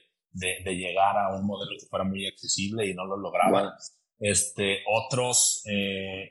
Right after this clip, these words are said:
Speaker 1: llevaban, eh, algunas semanas antes de que nosotros lanzáramos nuestro, nuestra, nuestra solución y otros lanzaron inclusive un poquito después que nosotros, ¿no? Nosotros arrancamos y, y Bill Pocket realmente nace para el público en abril de dos mil trece. Hasta final de dos mil trece ubicamos cuatro empresas que hacían esto.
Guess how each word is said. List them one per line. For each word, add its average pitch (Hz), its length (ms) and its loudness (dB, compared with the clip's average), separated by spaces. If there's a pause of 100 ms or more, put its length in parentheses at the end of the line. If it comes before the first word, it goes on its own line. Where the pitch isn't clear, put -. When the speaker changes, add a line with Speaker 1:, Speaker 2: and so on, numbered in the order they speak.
Speaker 1:
llevaban, 101 880 2 (480)
eh, 92 280 2
algunas 117 480 4
semanas - 760 0 (260)
antes 95 280 -4
de 92 80 -6
que 95 100 -10
nosotros 90 320 -8
lanzáramos 95 440 -6
nuestro, 87 460 -6
nuestra, 90 400 -6
nuestra 90 220 -2
solución 120 440 0
y 107 40 -2
otros 107 280 -6
lanzaron 110 320 0
inclusive 101 320 -6
un 101 80 -4
poquito 98 260 -6
después - 240 -6
que - 80 -6
nosotros, 90 460 -6
¿no? - 80 -10 (340)
Nosotros 101 320 2
arrancamos 104 720 0
y, 95 180 -8
y 95 120 -10
Bill 104 180 -4
Pocket 113 240 2
realmente 104 380 -4
nace 101 280 0
para 98 140 -2
el 85 80 -8
público 101 560 -4 (260)
en 92 140 0
abril 98 300 2
de 98 40 -6
dos 95 160 -2
mil 92 160 -8
trece. 113 280 2 (480)
Hasta - 180 4
final 127 240 2
de 151 60 2
dos 117 160 2
mil 127 120 -6
trece 139 260 0
ubicamos 131 380 0
cuatro 127 220 -4
empresas 123 260 0
que 117 100 -2
hacían 120 200 -8
esto. - 220 -16